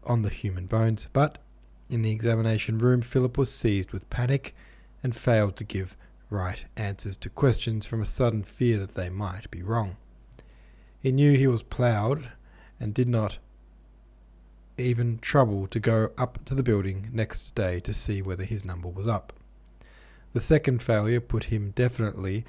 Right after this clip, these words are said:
among the incompetent and idle men of his year. He did not care much. He had other things to think of. He told himself that Mildred must have senses like anybody else. It was only a question of awakening them.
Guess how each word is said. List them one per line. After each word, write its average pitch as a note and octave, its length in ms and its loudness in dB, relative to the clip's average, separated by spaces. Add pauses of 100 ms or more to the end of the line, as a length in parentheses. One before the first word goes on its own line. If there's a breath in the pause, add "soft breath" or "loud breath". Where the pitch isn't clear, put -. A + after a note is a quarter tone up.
(220 loud breath)
among G#2 340 -2
the G2 200 -6
incompetent C#3+ 680 -2 (120)
and F#2+ 240 -8
idle A#2 280 0
men F#2+ 240 -2
of F2 100 -8
his F#2 180 -10
year. G2+ 320 -4 (1900 loud breath)
He D#3 120 2
did C3+ 120 4
not G#2 240 -2
care G#2+ 480 0
much. F#2+ 420 -6 (800 soft breath)
He B2+ 100 0
had A#2+ 100 4
other A2+ 180 4
things F#2+ 340 -6
to - 80 -10
think C3 300 -2
of. E2+ 160 -4
He G#2 120 -6
told B2+ 280 4
himself G#2+ 440 0
that G2+ 140 -4
Mildred A2 680 4 (120)
must - 280 -4
have G2+ 160 -4
senses G#2+ 640 -4
like G2 220 -2
anybody F#2+ 420 0
else. G#2+ 340 -4 (500 soft breath)
It B2 60 -6
was A2 140 0
only A2+ 240 2
a G#2+ 60 0
question - 360 -6
of G2 120 -4
awakening G#2+ 580 0
them. A2 260 -4